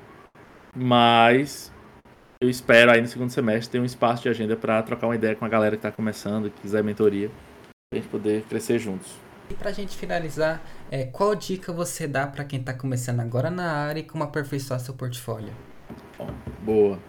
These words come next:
Speaker 1: Eu tenho, assim, dois pontos, é, pra quem tá começando. Primeiro, é, que nem eu falei, né, eu sou muito old school ali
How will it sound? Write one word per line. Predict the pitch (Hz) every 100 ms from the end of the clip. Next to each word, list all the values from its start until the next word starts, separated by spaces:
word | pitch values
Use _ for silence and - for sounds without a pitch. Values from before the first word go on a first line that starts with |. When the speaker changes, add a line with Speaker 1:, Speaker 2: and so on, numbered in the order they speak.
| - - - - _
Speaker 1:
Eu | 113
tenho, | 117 156
assim, | 165 - 139
dois | 170 180 -
pontos, | - 127 143 127 107
é, | 110 104 101 101
pra | 113
quem | 113
tá | 117 127
começando. | 139 135 139 120 -
Primeiro, | - 151 151 160 120 104 - - - - - -
é, | 107 107 104 101
que | -
nem | 113
eu |
falei, | 123 110
né, | 107
eu | 120
sou | 123 135
muito | 151 165
old | 151
school | - - 147 139
ali | 120 127 156